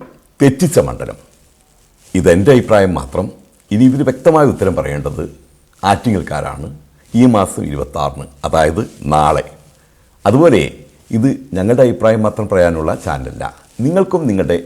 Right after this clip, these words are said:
അഭിപ്രായങ്ങൾ തുറന്നു പറയാം. ആറ്റിങ്ങലിൽ ആര് ജയിക്കുമെന്നുള്ള നിങ്ങളുടെ അഭിപ്രായങ്ങൾ ഞങ്ങളുടെ WhatsApp ലിങ്കിൽ ക്ലിക്ക് ചെയ്ത് അവിടെ ലഭിക്കുന്ന നിശ്ചിത ഫോം ഫില്ല് ചെയ്ത് അറിയിക്കാവുന്നതാണ്. എല്ലാ മണ്ഡലങ്ങളുടെയും വിജയികളെ ഏറ്റവും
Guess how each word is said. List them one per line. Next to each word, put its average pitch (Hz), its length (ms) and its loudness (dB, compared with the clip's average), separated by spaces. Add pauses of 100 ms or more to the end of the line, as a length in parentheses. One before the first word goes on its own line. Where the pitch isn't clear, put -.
(100)
അഭിപ്രായങ്ങൾ 73 480 -4 (180)
തുറന്നു 78 300 -4
പറയാം. 50 280 -12 (720)
ആറ്റിങ്ങലിൽ 170 420 2 (120)
ആര് 87 240 -2
ജയിക്കുമെന്നുള്ള 71 520 -4 (240)
നിങ്ങളുടെ 76 240 -4
അഭിപ്രായങ്ങൾ 71 480 -4 (480)
ഞങ്ങളുടെ 110 280 4
WhatsApp 117 420 0
ലിങ്കിൽ 76 300 -6
ക്ലിക്ക് 85 300 -10
ചെയ്ത് 78 220 -4 (580)
അവിടെ 160 220 4
ലഭിക്കുന്ന 117 440 0
നിശ്ചിത 95 280 -2 (120)
ഫോം 80 180 0 (120)
ഫില്ല് 71 320 -4
ചെയ്ത് 69 220 -6 (140)
അറിയിക്കാവുന്നതാണ്. 69 800 -4 (560)
എല്ലാ 190 280 4 (100)
മണ്ഡലങ്ങളുടെയും 98 640 2
വിജയികളെ 73 400 -2 (540)
ഏറ്റവും 208 340 4